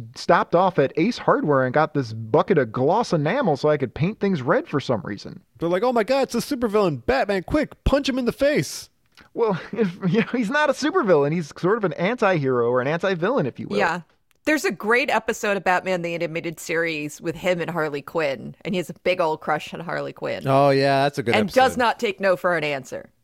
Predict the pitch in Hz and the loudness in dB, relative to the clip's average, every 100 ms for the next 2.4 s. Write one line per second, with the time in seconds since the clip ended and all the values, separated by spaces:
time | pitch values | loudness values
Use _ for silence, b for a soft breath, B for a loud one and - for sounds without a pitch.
0 | _ 95 107 101 113 104 - 123 101 98 | _ -4 -2 -2 -4 -6 -4 -4 0 -2
1 | - 90 87 - _ - 190 226 226 208 | -4 -10 -10 -16 _ -8 -4 -4 -4 -6
2 | 208 320 202 | -4 -2 -2